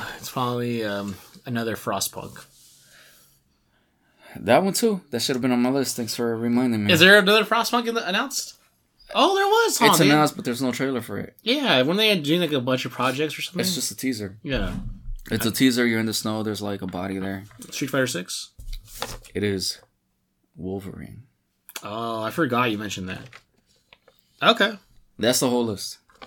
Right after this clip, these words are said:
Speaker 1: Is Wolverine supposed to be next year? Or just Spider-Man Two?
Speaker 2: No, Wolverine's probably, uh,
Speaker 1: Yeah, they wouldn't release two games in the same year. That wouldn't make sense.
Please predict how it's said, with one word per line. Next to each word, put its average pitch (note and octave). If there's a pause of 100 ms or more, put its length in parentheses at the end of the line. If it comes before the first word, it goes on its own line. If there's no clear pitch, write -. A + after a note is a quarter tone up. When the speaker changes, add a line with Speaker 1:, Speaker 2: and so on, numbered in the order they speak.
(200)
Speaker 1:
Is D3
Wolverine B3
supposed B3
to B3+
be F#3+
next C4
year? D#4+ (340)
Or B2+
just C#3+
Spider-Man C#3
Two? G2 (160)
Speaker 2:
No, G#2+
Wolverine's A#2
probably, G2 (420)
uh, - (180)
Speaker 1:
Yeah, B2+
they D#3
wouldn't F#3
release C3+
two B2
games A2+
in G2+
the G2
same G2+
year. F#2+
That G2
wouldn't G2
make F#2
sense. -